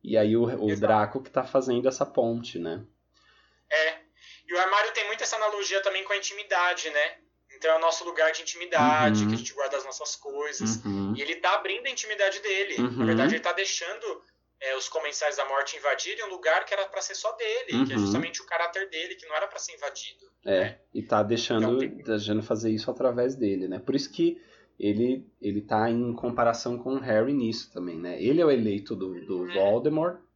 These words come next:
Speaker 1: e ele, o Draco, ele mostra tudo que o Harry poderia tá fazendo e, e se ele tivesse escolhido o caminho do mal.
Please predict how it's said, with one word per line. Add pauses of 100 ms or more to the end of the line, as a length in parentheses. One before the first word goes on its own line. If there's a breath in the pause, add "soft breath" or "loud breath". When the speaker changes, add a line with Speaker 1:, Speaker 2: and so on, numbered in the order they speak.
(680)
Speaker 1:
e (440)
ele,
o
Draco,
ele
mostra
tudo
que
o
Harry
poderia
tá
fazendo
e, (160)
e
se
ele
tivesse
escolhido
o
caminho
do
mal.